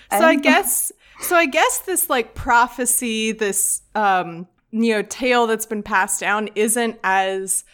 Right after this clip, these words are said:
Speaker 1: exclusive as we originally thought, where we were like, Oh, "No, not by the hand of man s-, shall he fall." And originally it's like, "Oh, so not that many people are gonna be able to kill him."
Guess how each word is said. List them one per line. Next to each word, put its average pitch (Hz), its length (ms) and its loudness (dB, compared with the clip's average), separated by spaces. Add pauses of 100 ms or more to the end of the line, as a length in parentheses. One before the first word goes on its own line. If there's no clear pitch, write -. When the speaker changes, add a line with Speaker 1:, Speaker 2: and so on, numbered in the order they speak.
(160)
Speaker 1:
exclusive 214 960 -4
as 196 280 -2
we 190 160 -4
originally 185 600 -6
thought, 196 480 -2
where 220 180 -4
we 220 100 -2
were 214 100 0
like, 196 320 -2
Oh, 254 540 0 (400)
"No, 240 440 2
not 254 280 0
by 285 160 2
the 226 80 -4
hand 233 360 -2
of 175 160 -6
man 185 420 -2
s-, - 160 -6 (100)
shall 185 400 0
he 185 200 -4
fall." 165 500 0
And 185 300 -6
originally 226 560 -2
it's 202 120 -8
like, 190 220 -2
"Oh, 247 180 2
so 233 300 -2
not 214 300 2
that 254 180 0
many 226 180 -4
people 294 360 -4
are 208 120 0
gonna 208 160 -4
be 202 140 -2
able 202 180 -2
to 180 60 -8
kill 226 280 -4
him." 170 300 -6